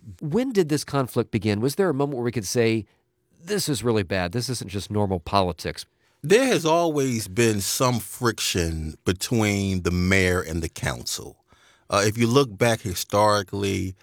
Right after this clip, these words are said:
Speaker 2: uh, especially, uh, since going back to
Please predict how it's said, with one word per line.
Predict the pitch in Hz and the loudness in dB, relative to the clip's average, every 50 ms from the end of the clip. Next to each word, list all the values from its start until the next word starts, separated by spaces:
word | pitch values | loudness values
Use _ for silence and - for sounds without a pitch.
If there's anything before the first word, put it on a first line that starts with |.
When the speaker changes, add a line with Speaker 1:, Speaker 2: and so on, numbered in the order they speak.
| _ _ _ _ | _ _ _ _
Speaker 2:
uh, | - 87 87 | -8 -8 -6
especially, | 87 - - - - - 123 120 113 - - 110 104 101 98 95 92 90 90 82 - | -6 -6 -8 -4 0 2 4 4 2 0 -2 -4 -2 -2 -2 -2 -2 -2 -4 -6 -8
uh, | 78 78 85 85 85 80 | -8 -8 -6 -6 -6 -8
since | - - - - - - 107 101 98 92 - - | -8 -10 -10 -4 0 2 2 2 2 -2 -4 -4
going | - 104 101 101 98 98 92 | -2 0 0 0 0 -2 -2
back | 90 92 - 98 98 95 92 - _ _ | -4 -2 0 0 0 0 -2 -4 _ _
to | - - - 98 92 90 90 90 90 92 | -10 -6 -4 -2 -2 0 -2 -2 -4 -6